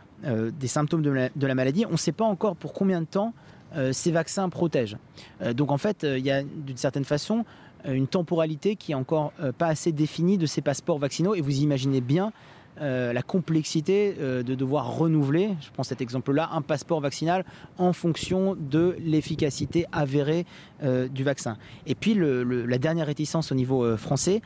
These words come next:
euh, c'est l'inconnu en fait qui concerne le fait que les personnes, euh, vaccinées, euh, peuvent quand même être porteurs, euh, porteuses du, du virus, euh, mais de façon asymptomatique et donc le transmettre. C'est-à-dire,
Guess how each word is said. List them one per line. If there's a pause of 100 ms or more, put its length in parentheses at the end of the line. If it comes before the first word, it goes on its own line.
(340)
euh,
c'est
l'inconnu
en
fait
qui
concerne
le
fait
que (500)
les
personnes,
euh,
vaccinées, (140)
euh,
peuvent
quand
même
être
porteurs,
euh,
porteuses (280)
du,
du
virus, (360)
euh,
mais
de
façon
asymptomatique
et
donc
le
transmettre.
C'est-à-dire,